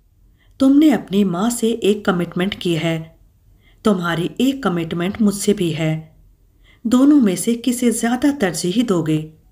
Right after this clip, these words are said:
"मैं तो दोनों का तालमेल बिठाने की कोशिश कर रहा हूँ, पर तुम हो कि जरा भी कोऑपरेट नहीं करना चाहती।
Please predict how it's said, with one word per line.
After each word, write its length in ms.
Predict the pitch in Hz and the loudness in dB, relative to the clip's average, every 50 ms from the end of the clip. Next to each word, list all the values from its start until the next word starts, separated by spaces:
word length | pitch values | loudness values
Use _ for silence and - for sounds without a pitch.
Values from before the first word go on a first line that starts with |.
| _ _ _ _ _ _ _ - | _ _ _ _ _ _ _ 2
"मैं 320 | 220 214 226 233 269 277 - | 4 6 6 6 4 2 2
तो 160 | 220 214 220 | 2 2 2
दोनों 380 | 214 - 180 185 196 240 285 277 | 2 2 0 2 4 4 4 4
का 160 | - 190 196 | 2 0 -2
तालमेल 500 | 196 - 185 170 165 165 165 180 214 233 | 0 0 0 0 0 0 2 2 2 2
बिठाने 460 | 220 190 170 - 175 175 165 165 165 | 2 0 -2 -4 -6 -6 -4 -4 -4
की 140 | 160 - 240 | -4 -6 -2
कोशिश 400 | 240 - 190 170 - - 208 - | 0 0 0 0 0 -2 -2 -2
कर 180 | - 214 180 | 0 -2 -2
रहा 200 | 156 165 156 156 | 0 -2 -2 -2
हूँ, 380 | 165 160 170 165 165 165 160 - _ _ _ _ _ _ _ _ _ _ _ _ _ _ - | -2 -2 -2 -2 -4 -6 -8 -12 _ _ _ _ _ _ _ _ _ _ _ _ _ _ 2
पर 140 | 320 320 302 | 2 2 2
तुम 260 | - 254 262 285 311 | 2 2 2 2 2
हो 440 | - - 185 180 185 180 180 - _ _ _ _ _ _ - | 2 0 -2 -2 -2 -4 -8 -12 _ _ _ _ _ _ 2
कि 120 | 330 320 | 4 4
जरा 340 | 311 - 196 190 185 185 185 | 4 2 -2 -2 -2 -4 -2
भी 160 | - 214 247 | -2 -2 -2
कोऑपरेट 520 | 240 - 220 190 165 - 170 226 233 - | -2 -2 -4 -4 -2 -2 -2 -4 -2 -2
नहीं 180 | 254 220 233 240 | 0 0 2 2
करना 260 | - 220 170 160 165 | 2 0 -2 -2 -4
चाहती। 560 | 165 - 165 151 156 156 - 160 156 156 156 | -4 -6 -8 -8 -8 -6 -4 -4 -4 -6 -8